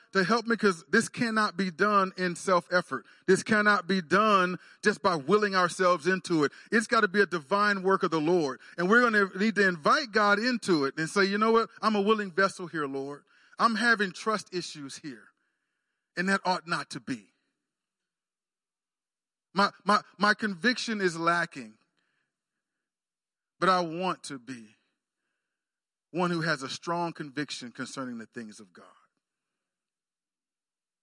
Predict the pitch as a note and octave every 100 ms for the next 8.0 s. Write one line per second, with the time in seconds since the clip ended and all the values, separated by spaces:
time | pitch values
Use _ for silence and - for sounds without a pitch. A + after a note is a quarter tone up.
0 | _ _ _ _ _ _ _ _ _ _
1 | _ _ _ _ _ _ _ - - G3+
2 | F#3+ D#3 E3 F#3 - - D#3 C#3+ C3+ C3
3 | _ _ _ _ D3+ C#3 B2 - B2+ D#3+
4 | F#3+ F3 C#3 C#3+ D3 E3+ D3+ C3+ C3 C3
5 | - _ _ _ C#3 C3 - _ C3+ B2
6 | A2 B2+ D#3 D#3 - E3 D3 - D3 C3+
7 | B2+ B2 C#3+ C#3 C3+ C3+ C3+ - C#3+